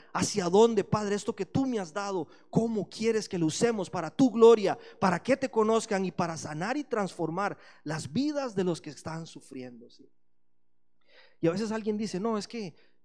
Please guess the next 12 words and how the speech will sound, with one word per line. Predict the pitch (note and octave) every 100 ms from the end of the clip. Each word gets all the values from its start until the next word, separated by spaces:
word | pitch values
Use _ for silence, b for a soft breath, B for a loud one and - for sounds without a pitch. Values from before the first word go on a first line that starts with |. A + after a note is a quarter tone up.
| - -
capaz | E3+ - G3+
lo | A3
que | G3
yo | F#3 -
tengo | A3 G#3+
es | G3+
muy | G#3+
poco". | - A3 F3+ D3
No, | G3 A#3
no | G#3+ A3
es |
poco, | - A3+ A#3+ G#3 C3+